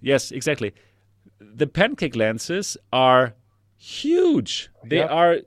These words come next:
Speaker 1: really big. They are really, really big. And, uh, that, that's why you will get a better F O V as well.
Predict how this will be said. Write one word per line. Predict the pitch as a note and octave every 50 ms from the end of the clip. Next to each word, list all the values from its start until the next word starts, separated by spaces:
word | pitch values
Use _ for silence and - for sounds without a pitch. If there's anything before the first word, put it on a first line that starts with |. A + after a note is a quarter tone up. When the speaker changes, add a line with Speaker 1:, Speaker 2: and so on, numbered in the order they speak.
| _ _ _
Speaker 1:
really | - D#3 D#3+ G3+ A#3+ C4 B3 A#3 F3 - - _ - A#2 - _ -
big. | G#3 B3+ B3+ E3+ C3 - - - _ _ A#2+
They | A#2 D#3 F#3 F#3+
are | F3+ E3
really, | E3 F#3+ A3 A#3+ A3+ A3 G3+
really | F#3+ F#3+ E3+ D#3
big. | C3 B2+ E3 G3+ C#4 C4 - _ _ _ _ _ _ _ _ _ _ _ _ _ - -
And, | D3+ D3+ D#3 D#3 D#3 D3+ D#3+ D#3
uh, | D3 C#3+ C3+
that, | C3+ D3+ A#2+
that's | C3 E3 D3+ - -
why | C#3+ C#3+ C#3 C#3+ D3 D3 C#3+ _ _ _ - - - _ _
you | - C3
will | C#3 C3+
get | C#3 C#3+ C3+
a | C3
better | A#2+ C3 C3
F | C3+ C3 B2
O | B2+ A#2+
V | A#2 B2 B2+
as | A#2+ - -
well. | G#2+ G2+ F#2 E2+ E2+ -